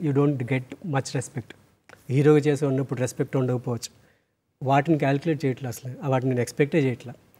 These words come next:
కా-, camera ముందు నా work బాగుందా లేదా, Camera నన్ను respect చేస్తుందా లేదా, ఆ role నన్ను respect చేస్తుందా లేదా, అది చూసుకుంటున్నాను. So, base level start అయింది కాబట్టి అ-, అక్కడ ఎలా ఉంటుందో తెలుసు కాబట్టి మిగిలినంతా నాకు బోనస్సే. So, ఇప్పుడు రేపు పొద్దున్న ఇంకో, ఇంకో flap వచ్చి,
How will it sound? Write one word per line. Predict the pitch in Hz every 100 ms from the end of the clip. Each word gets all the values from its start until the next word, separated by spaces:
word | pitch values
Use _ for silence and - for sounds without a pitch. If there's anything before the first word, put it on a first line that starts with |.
| _ _ _
కా-, | 143 139
camera | 139 135 135 156
ముందు | 160 170
నా | 175 143
work | 131 -
బాగుందా | 139 131 127
లేదా, | 117 113 - -
Camera | 131 135 151
నన్ను | 147 123
respect | 123 - 120 127
చేస్తుందా | 120 131 120
లేదా, | 117 135 - -
ఆ | 127
role | 127 143
నన్ను | 143 135
respect | 123 - 110 -
చేస్తుందా | 120 - 120
లేదా, | 120 139
అది | 131 131
చూసుకుంటున్నాను. | 123 - 127 120 110 _ _ _ _ _ _ -
So, | 160 - - _ 147
base | 110 131 151 175
level | 170
start | 160 156 147
అయింది | 147 147
కాబట్టి | 156 156
అ-, |
అక్కడ | 127 - 131
ఎలా | 127
ఉంటుందో | 147 143 151
తెలుసు | 135 131
కాబట్టి | 139 120 139 196
మిగిలినంతా | 143 135 151 156 156 160
నాకు | 135
బోనస్సే. | 123 123 120 120 - _ _ _
So, | - _ _ 135
ఇప్పుడు | 117
రేపు | 123 117
పొద్దున్న | 117 135
ఇంకో, | 135 120 127
ఇంకో | 143 135
flap | 120 131 123 139
వచ్చి, | - 139 135